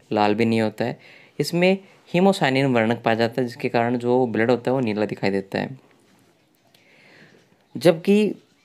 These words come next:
craniata जो एनिमल हैं उनमें उनके ब्लड में आरबीसी पाई जाती है और उनका जो ब्लड है वो लाल रंग का दिखाई देता है। आठवां जो डिफरेंट है वो सेक्स के ऊपर है,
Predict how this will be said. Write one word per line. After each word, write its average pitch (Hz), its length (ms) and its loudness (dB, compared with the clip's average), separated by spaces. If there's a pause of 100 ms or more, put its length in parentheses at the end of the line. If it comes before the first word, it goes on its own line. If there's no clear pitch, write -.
craniata 196 400 4
जो 196 160 2
एनिमल 143 340 4
हैं 127 140 0
उनमें 160 460 2
उनके 135 260 0
ब्लड 127 240 4
में 143 120 0
आरबीसी 117 540 -2 (400)
पाई 117 140 2
जाती 143 360 2
है 156 120 4
और 120 180 0
उनका 117 180 0
जो 113 120 0
ब्लड 113 220 2
है 120 100 0
वो 131 180 2
लाल 110 220 0
रंग 104 200 -4
का 190 200 -6 (340)
दिखाई 110 260 -2
देता 101 280 -2
है। 104 360 -10 (760)
आठवां 143 340 2
जो 180 80 6
डिफरेंट 151 440 0
है 160 60 4
वो 139 360 2 (340)
सेक्स - 360 -4
के - 120 0
ऊपर 135 300 2
है, 143 160 -2